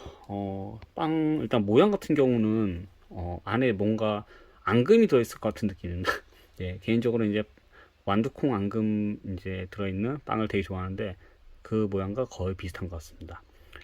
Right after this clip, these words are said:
예, 이번에 제가 이제 직접 먹는 영상보다는 이제 빵을 리뷰에 좀 더 신경 쓰기 위해서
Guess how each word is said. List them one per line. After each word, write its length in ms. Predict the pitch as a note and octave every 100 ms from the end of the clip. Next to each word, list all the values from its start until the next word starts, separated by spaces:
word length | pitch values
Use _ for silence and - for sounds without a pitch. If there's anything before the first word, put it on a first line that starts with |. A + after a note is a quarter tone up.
| -
예, 80 | G2+ - - _
이번에 320 | A2 A#2+ C3+
제가 220 | B2+ A2+ A#2
이제 160 | A2
직접 260 | G2+ - B2+
먹는 320 | G#2 G2+ B2
영상보다는 760 | A#2 G#2 A2+ G2 F2+ F#2+ B2 F#2 - - _ _
이제 120 | G#2 F#2
빵을 280 | G#2 G#2+
리뷰에 360 | G2+ G2 - G#2
좀 160 | - G2+
더 80 |
신경 300 | G#2 A#2+ B2
쓰기 320 | A#2 G#2+ A2 F#2+
위해서 420 | E2 E2+ A2